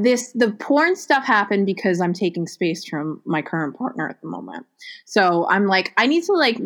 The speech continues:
make sure I'm pleasuring myself, because I've been in the fucking shit right now." And it's like, um, I needed to make sure that, like, I'm doing that, but it just didn't, I didn't feel called to use my,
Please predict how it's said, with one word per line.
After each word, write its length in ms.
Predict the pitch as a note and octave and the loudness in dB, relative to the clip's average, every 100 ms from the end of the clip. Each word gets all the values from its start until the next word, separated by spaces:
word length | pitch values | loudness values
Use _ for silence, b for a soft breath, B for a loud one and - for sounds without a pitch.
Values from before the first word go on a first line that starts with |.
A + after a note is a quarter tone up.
| - | -2
make 220 | G3 F#3+ | 2 2
sure 180 | - G3 | 2 2
I'm 140 | F3 F3+ | 2 2
pleasuring 440 | E3+ D#3 E3 D3+ | 0 0 0 -2
myself, 480 | C3+ D#3+ D3+ D3 - | -2 -2 -2 -2 -2
because 280 | E3+ E3+ D#3+ | -2 0 0
I've 140 | D#3+ | 0
been 160 | F#3+ F3 | 2 2
in 80 | E3 | 2
the 80 | D3 | 0
fucking 360 | E3+ - D3 | -2 -2 -4
shit 240 | - E3+ - | -2 -2 0
right 160 | D3 - | -2 -2
now." 300 | D3 C#3+ - | -4 -4 -2
And 180 | E3 D#3+ | 0 2
it's 180 | D#3 - | 0 0
like, 340 | E3+ D#3+ - B B B B - | 0 0 -2 B B B B 0
um, 380 | F3 F3 E3 D#3+ | 2 4 2 2
I 80 | F3+ | 4
needed 300 | F3 F3 F3 | 4 4 2
to 120 | F3 | 2
make 180 | D#3+ D3+ | 0 0
sure 380 | - F3 E3 D#3+ | 0 2 4 2
that, 180 | D#3+ D#3+ | 0 0
like, 360 | D#3 D3+ - - | 0 -2 -4 0
I'm 200 | D#3+ E3 | 2 4
doing 260 | E3 F3 | 2 4
that, 240 | G3+ G#3 G#3 | 4 2 2
but 100 | E3+ | 0
it 140 | F3+ | -2
just 240 | - F3+ - | -4 -4 0
didn't, 320 | G#3 G#3+ G#3+ | 2 2 2
I 140 | F#3 | 2
didn't 320 | F#3 B3 B3+ B3+ | 4 4 2 0
feel 640 | - G#3 G3+ G3 G3 F#3+ | 0 2 4 4 4 0
called 460 | F#3+ - F3 F3 F3+ | -2 0 2 2 0
to 120 | - | 0
use 440 | F3+ E3+ E3+ E3+ F3+ | 2 4 4 2 0
my, 360 | E3 D#3 E3 | 0 0 -2